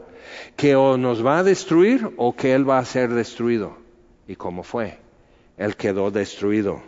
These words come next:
el Calvario acabó con Él. Entonces, <clears throat> tremendo.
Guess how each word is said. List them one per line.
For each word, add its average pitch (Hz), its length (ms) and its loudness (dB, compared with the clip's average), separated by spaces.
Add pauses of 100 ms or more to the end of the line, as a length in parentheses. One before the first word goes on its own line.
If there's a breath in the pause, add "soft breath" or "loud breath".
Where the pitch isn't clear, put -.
(160)
el 87 160 -12
Calvario 95 560 -4
acabó 87 540 -6 (320)
con 82 180 -14
Él. 82 200 -12 (2000 loud breath)
Entonces, 120 760 -2 (160)
<clears throat> - 1300 -10
tremendo. 117 640 0